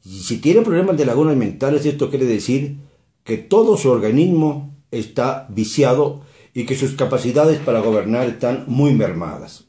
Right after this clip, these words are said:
Es necesario, pues, un cambio, que solicite licencia al Congreso y que éste designe a un presidente sustituto. Pero ojo, no queremos triunfalismos a favor de la partidocracia. No queremos que surja un liderzuelo por allí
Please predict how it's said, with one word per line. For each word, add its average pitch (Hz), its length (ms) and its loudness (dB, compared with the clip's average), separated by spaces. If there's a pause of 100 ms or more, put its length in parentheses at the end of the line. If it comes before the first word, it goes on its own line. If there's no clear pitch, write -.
Es 151 120 -2
necesario, 147 500 2
pues, 170 180 4
un 147 220 2
cambio, - 280 -4 (800)
que 120 120 -8
solicite 110 480 -2
licencia 123 440 0
al 107 80 -2
Congreso 208 640 2 (300)
y 117 100 -6
que 135 140 2
éste 143 180 2
designe 139 400 2
a 135 40 2
un 117 80 0
presidente 113 440 0
sustituto. 113 580 -2
Pero 139 220 4
ojo, 185 440 0 (760)
no 156 220 2
queremos 247 800 4 (420)
triunfalismos 156 760 4
a 143 80 2
favor 156 340 4
de 160 60 6
la 135 140 0
partidocracia. 107 920 -6 (680)
No 151 280 2
queremos 226 440 6
que 156 120 0
surja 160 760 2
un 151 180 4
liderzuelo 139 560 4
por 113 120 -2
allí 151 420 0